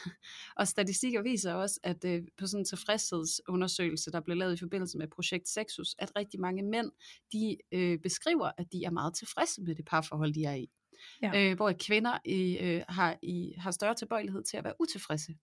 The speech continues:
Speaker 1: med det parforhold, de er i. Og det er jo, når der ikke er en balance i den her synergi mellem, at vil vi gerne udvikle os sammen. Øhm, og jeg synes også tit, at jeg har hørt, og det bliver brugt det her med sådan,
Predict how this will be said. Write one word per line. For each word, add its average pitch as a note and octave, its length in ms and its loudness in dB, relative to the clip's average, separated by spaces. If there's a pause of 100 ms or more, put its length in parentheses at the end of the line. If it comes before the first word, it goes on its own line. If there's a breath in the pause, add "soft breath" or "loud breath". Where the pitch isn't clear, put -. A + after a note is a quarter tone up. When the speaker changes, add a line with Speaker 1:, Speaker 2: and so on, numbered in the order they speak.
Speaker 1:
med E3+ 60 0
det F3 100 -2
parforhold, E3 400 0
de - 100 -6
er G#3+ 120 2
i. F#3+ 140 -2 (480 loud breath)
Og - 120 2
det A3+ 120 4
er G#3+ 60 4
jo, A#3+ 80 4
når B3 180 2
der G3+ 160 -2
ikke A#3+ 200 0
er - 120 0
en G#3 100 -2
balance G3 460 0
i F3 40 4
den F#3 160 -2
her F#3+ 120 0
synergi F3+ 640 0
mellem, E3+ 440 0 (100)
at F3 120 -4
vil F#3+ 140 2
vi G3 80 0
gerne F#3 340 0
udvikle A#3 400 2
os D3+ 100 2
sammen. D#3+ 480 0 (680 soft breath)
Øhm, F3 480 4
og - 100 2
jeg F#3+ 100 4
synes A3+ 200 0
også A3 180 2 (100)
tit, B3+ 220 0
at D#3+ 120 2
jeg E3 120 4
har D#3+ 120 2
hørt, F3+ 460 2
og E3+ 160 0
det F3+ 100 0
bliver E3 180 4
brugt G3+ 280 -2
det F3+ 100 4
her F3+ 140 4
med F#3 220 0
sådan, F#3 220 2